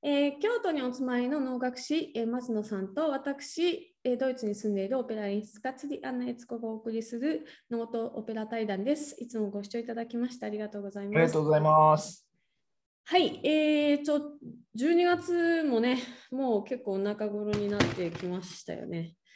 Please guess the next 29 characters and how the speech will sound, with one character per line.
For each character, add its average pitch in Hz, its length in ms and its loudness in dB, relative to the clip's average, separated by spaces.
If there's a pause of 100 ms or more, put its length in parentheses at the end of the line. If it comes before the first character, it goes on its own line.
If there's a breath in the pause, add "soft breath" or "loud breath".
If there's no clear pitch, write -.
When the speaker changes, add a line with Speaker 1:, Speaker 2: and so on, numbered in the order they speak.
(160 soft breath)
Speaker 1:
今 381 200 6
ね、 277 120 2
撮 269 200 -2
影 359 200 0
し 381 60 -6
て 415 120 2
る 320 80 4
の 240 40 4
は 220 120 2
今 202 120 0
日 190 40 0
ね、 180 80 0
十 208 160 -2
二 220 100 0
月 226 240 -6
の、 214 260 0 (120)
え 196 120 0
ー、 - 20 -2
三 196 240 -4
日 220 160 -4
な 214 100 -2
ん 196 80 -2
で 170 60 -6
す - 100 -14
け 170 100 -12
ど 160 120 -8
も、 190 380 0
Speaker 2:
は 147 240 4
い。 110 140 -4